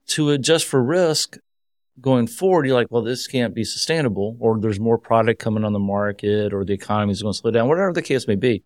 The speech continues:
Then you just adjust your numbers. And we call it alternative cash flow analysis. So you put in there and say, "Well, what if the market does this?" Well, I'm gonna adjust the vacancy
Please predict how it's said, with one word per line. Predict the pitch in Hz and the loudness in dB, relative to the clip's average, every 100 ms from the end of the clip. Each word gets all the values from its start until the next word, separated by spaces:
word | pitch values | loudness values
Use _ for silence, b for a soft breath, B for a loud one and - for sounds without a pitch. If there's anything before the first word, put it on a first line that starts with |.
| _ _ _ | _ _ _
Then | 165 | -2
you | 175 | 0
just | 165 156 143 - _ - | 0 0 -4 -16 _ -8
adjust | 113 117 107 101 | 2 2 2 -2
your | |
numbers. | 101 113 90 67 - _ _ _ _ _ _ _ _ _ _ | -2 0 0 -4 -12 _ _ _ _ _ _ _ _ _ _
And | 117 | -2
we | 131 | 0
call | - 139 | 4 6
it | 123 | 6
alternative | 117 - 117 101 101 | 4 0 -2 -2 -2
cash | 117 104 - | 0 0 -2
flow | - 85 | -10 -12
analysis. | 85 - 52 - _ _ _ | -14 -20 -20 -20 _ _ _
So | - | 0
you | 127 127 | 0 2
put | 147 139 | 4 4
in | 139 | 4
there | 135 | 4
and | 123 | 2
say, | 120 | 0
"Well, | 117 131 127 | 4 4 4
what | 117 156 175 | 2 2 2
if | 156 151 | 0 -2
the | - 131 | 0 0
market | 120 123 123 123 123 117 - _ _ _ _ _ _ - | 2 4 2 2 2 2 2 _ _ _ _ _ _ 2
does | 127 120 110 - - _ - | 4 6 2 -4 -14 _ 4
this?" | 120 98 69 - - | 6 6 2 -6 -2
Well, | 120 123 | 2 4
I'm | 135 | 4
gonna | 151 135 | 4 4
adjust | 113 117 113 | 4 2 0
the | - | 0
vacancy | 104 117 120 117 101 - 82 92 | 2 4 4 0 -2 -4 -6 -10